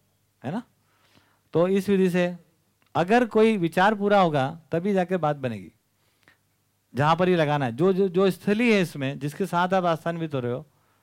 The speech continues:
वो यदि अपने में पूरा है तो, तो काम आगे बढ़ेगा। यदि वो अपने में अधूरा है तो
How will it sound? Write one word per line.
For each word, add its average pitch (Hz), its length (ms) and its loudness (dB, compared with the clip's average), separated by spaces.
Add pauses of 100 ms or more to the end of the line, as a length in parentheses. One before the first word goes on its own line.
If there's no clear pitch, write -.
(580)
वो 170 160 4
यदि 202 260 2
अपने 202 260 0
में 202 160 -2
पूरा 170 280 0
है 143 220 -8 (500)
तो, 196 140 2
तो 196 140 -4
काम 170 260 -2
आगे 143 240 -2
बढ़ेगा। 131 300 -2
यदि 143 240 -2
वो 160 120 0
अपने 170 280 0
में 214 100 0
अधूरा 160 300 0
है 123 140 -4
तो 175 400 -6